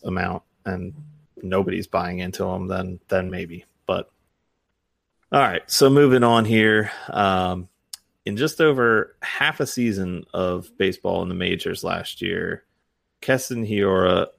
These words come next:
mashed for the Brew Crew. Uh, if given a full year's workload,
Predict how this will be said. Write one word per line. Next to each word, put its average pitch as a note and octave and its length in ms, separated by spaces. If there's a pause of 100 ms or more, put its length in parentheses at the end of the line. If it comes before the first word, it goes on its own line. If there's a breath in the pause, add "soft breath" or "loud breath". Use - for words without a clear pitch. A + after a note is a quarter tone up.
(140)
mashed G2 640
for F2+ 140
the F#2 80
Brew - 200
Crew. F#2 300 (480)
Uh, F#2+ 380 (440)
if A#2+ 220
given B2+ 300
a G2 40
full D3 320
year's C3 340
workload, F#2 760